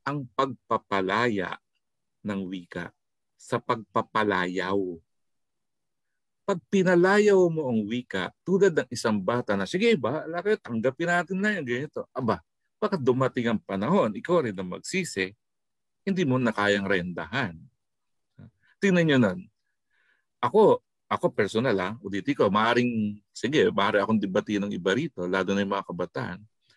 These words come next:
Pero dumating, tama ako eh. O, di ba dati noon, ultimong yung U P kung saan ako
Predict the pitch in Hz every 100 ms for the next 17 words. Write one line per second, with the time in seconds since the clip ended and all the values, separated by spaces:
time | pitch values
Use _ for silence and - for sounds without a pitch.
0 | _ - 285 339 302 - - 277 370 392
1 | 320 226 - - 339 170 131 175 92 -
2 | _ _ _ - 196 175 185 180 170 139
3 | 107 135 160 _ _ _ _ _ 156 185
4 | 185 175 185 180 165 143 120 110 180 -
5 | 113 123 120 120